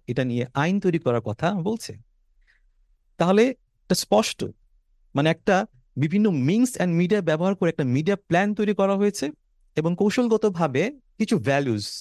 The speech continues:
so called ভ্যালুজ, যেমন থার্ড জেন্ডার রাইটস, ইনক্লুসিভনেস,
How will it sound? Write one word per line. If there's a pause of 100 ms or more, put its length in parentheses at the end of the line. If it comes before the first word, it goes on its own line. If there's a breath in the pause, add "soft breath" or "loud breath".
(160)
so
called
ভ্যালুজ,
যেমন (400)
থার্ড
জেন্ডার
রাইটস, (160)
ইনক্লুসিভনেস,